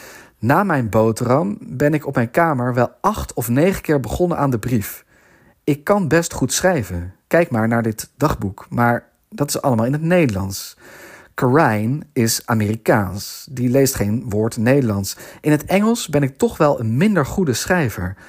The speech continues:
Dus dat ging de hele tijd niet zo heel lekker. Uiteindelijk heb ik het kort gehouden. Short. Wel in mijn mooiste handschrift natuurlijk. Ik schrijf hem hier snel over, zodat ik niet vergeet wat ik heb geschreven.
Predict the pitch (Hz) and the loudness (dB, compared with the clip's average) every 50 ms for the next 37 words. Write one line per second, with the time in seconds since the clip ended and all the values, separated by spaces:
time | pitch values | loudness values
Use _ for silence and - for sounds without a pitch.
0 | - - - - - 107 104 107 110 156 190 196 - - - 160 143 135 131 131 | -20 -20 -14 -8 -6 -6 -4 0 2 2 2 2 0 -2 -2 0 2 4 4 4
1 | 131 127 - 131 127 127 123 - - 104 95 101 139 147 123 104 92 90 - - | 4 2 2 0 0 0 -2 -2 -2 -2 0 2 2 2 2 2 0 -4 -6 -10
2 | - - - - _ _ - - - - - - - - - - - - - - | -12 -12 -14 -18 _ _ -20 -20 -20 -20 -20 -20 -20 -20 -20 -20 -20 -20 -12 -2
3 | - 135 139 147 175 190 196 196 196 190 - - - 151 139 143 156 147 - - | -2 -2 2 2 2 2 2 0 -2 -4 -6 -4 -4 -2 -2 0 -2 -2 -4 -6
4 | _ _ _ _ - - 202 143 - - - 107 98 107 92 90 98 - - _ | _ _ _ _ 2 2 2 2 2 -2 -2 0 0 0 0 -2 -6 -10 -12 _
5 | _ - - - - 196 135 113 - - - - - _ _ _ _ _ _ _ | _ -8 -4 2 4 4 4 4 2 -2 -12 -20 -20 _ _ _ _ _ _ _
6 | _ _ _ - 123 110 131 135 180 202 - 165 151 143 143 143 143 143 139 - | _ _ _ -8 -2 2 2 4 4 2 0 0 0 2 2 4 4 2 2 2
7 | 110 120 127 120 - - 101 - - 92 - - 107 98 92 87 90 - - _ | 0 0 0 0 -2 -6 -6 -6 -6 -8 -6 -4 -4 -4 -4 -4 -8 -12 -16 _
8 | - - - - - - - _ _ - 117 - - 208 196 190 170 147 147 151 | -20 -20 -20 -20 -20 -20 -20 _ _ -8 -4 -2 2 2 2 0 0 0 0 0
9 | 139 - - 185 180 151 - - 175 180 165 - 113 113 131 160 165 151 - 151 | 0 0 2 2 2 2 2 2 2 2 2 0 -2 -2 -2 -2 -4 0 0 2
10 | 147 139 135 170 208 - - 147 131 - 151 151 175 208 233 - - _ - _ | 2 2 0 -2 -2 -2 -4 -6 -4 0 0 2 2 0 -2 -4 -8 _ -20 _
11 | _ - 147 170 175 - 160 147 - - 139 - - 175 147 110 95 - - 120 | _ 2 2 2 2 2 0 -2 -2 -2 -4 -2 2 2 2 2 2 -2 -6 -12
12 | - | -14